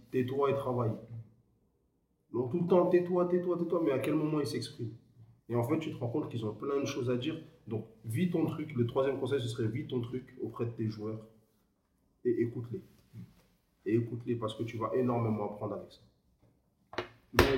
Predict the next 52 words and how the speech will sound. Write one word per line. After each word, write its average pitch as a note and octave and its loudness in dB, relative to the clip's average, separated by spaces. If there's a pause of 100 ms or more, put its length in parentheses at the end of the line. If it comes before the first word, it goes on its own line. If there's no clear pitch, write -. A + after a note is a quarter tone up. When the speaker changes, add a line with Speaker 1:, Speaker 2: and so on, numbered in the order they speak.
(120)
Speaker 2:
parce - -6
que G3 12
prenez F3 10
note, G3 10
hein, D#3+ 4
de, C#3+ 0
des C3+ -6
trois D3 2
conseils D3 -4
qu'il A#2+ -8
vient B2 -4
de B2 -6
dire. A#2 -4 (760)
Important. D3 2
Moi, E3 2
le D#3+ 8
seul F#3 4
conseil F3 2
que D3 2
je C3 0
vais C#3 4
ra-, C3 4
ajouter B2+ -2
à C#3 2
ce A#2+ -4
qu'il C3 -2
vient B2 2
de A#2 -2
dire, D3 4
parce D3+ -2
que B2+ 0 (680)
dans D#3 6
l'ordre G3 10
qu'il F3 4
a E3+ 8
dit, F3+ 4 (540)
et D3 -2
les D3 -2
trois F#3 4
conseils F#3 4
qu'il E3+ 2
a D#3+ 4
donnés, D#3+ 4
c'est C#3 0
dans B2+ 0
cet C#3+ -2
ordre, C#3 0
euh, C3+ 2
même D#3+ 0
là E3 -4
que C3+ 0
j'aurais, A#2+ -4